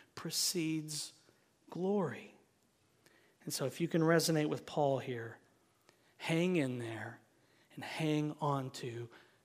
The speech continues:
God's promises. There's a "but God" coming your way to help recalibrate your heart in the middle of all of your troubles. And one day,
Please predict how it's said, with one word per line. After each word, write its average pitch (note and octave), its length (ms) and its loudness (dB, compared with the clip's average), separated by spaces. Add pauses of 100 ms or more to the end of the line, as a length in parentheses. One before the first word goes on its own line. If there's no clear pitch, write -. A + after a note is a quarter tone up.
(120)
God's B2 540 -2 (140)
promises. - 920 -2 (800)
There's C#3 540 2
a B2+ 260 -4
"but D3+ 440 0
God" B2 480 -4
coming D#3 320 0
your G3 160 4
way A2 420 -2 (520)
to C3+ 80 -4
help E3+ 240 6
recalibrate G3 580 8
your F#3 120 6
heart C3 360 2 (680)
in D3 80 0
the C3+ 80 4
middle D3 340 8 (160)
of D3 100 2
all C#3 160 10
of C#3 120 4
your C#3 100 0
troubles. - 680 -6 (380)
And C#3+ 200 2
one G3 260 10
day, A#2+ 400 4